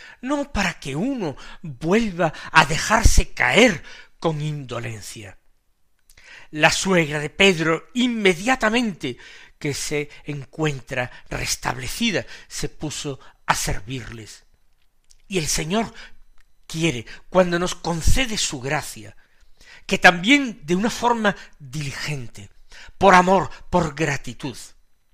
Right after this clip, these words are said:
nos pongamos en esa tarea continuada de servicio en favor de nuestros hermanos y en favor del mismo Señor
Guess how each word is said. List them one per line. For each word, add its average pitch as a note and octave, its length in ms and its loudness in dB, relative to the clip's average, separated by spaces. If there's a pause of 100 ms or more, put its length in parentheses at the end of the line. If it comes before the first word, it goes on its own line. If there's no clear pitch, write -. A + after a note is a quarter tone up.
(600)
nos D3 120 -10
pongamos D3+ 640 0
en C3 120 -8
esa D3+ 380 -2 (460)
tarea C3 520 -2 (360)
continuada D3 1040 -4 (680)
de C3+ 260 -10
servicio - 960 -6 (880)
en G3 140 -6
favor A3 340 2
de C4+ 100 0
nuestros F3+ 400 -4
hermanos E3 460 0 (160)
y F3 140 -2
en D3+ 120 -4
favor E3 480 0
del B2 220 -10
mismo G3+ 440 -8
Señor A#2+ 520 -12